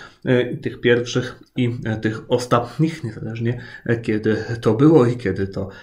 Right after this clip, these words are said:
będzie. Jest to pewna stała, e, kosmiczna, <laughs> może nie kosmiczna, raczej powiedzielibyśmy może stała ziemska,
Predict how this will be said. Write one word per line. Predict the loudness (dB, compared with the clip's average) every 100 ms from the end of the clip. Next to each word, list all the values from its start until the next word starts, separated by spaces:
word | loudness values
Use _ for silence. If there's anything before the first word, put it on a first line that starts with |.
| -8
będzie. | 0 2 2 4 4 4 -4
Jest | -4 0
to | 2
pewna | 4 4 2 -2 -6 -6
stała, | -2 2 4 4 2 -2
e, | -4
kosmiczna, | -2 -2 2 0 0 -6 -8 -6 -6
<laughs> | -4
może | -2 -2
nie | 0
kosmiczna, | 0 0 -2 -2 -4 -2
raczej | 2 2 0 -4 -14
powiedzielibyśmy | -6 -4 -2 -4 -6 -8 -8
może | -6 -6
stała | -4 0 0 -2 -8 -6
ziemska, | 0 2 2 -2 -6 -8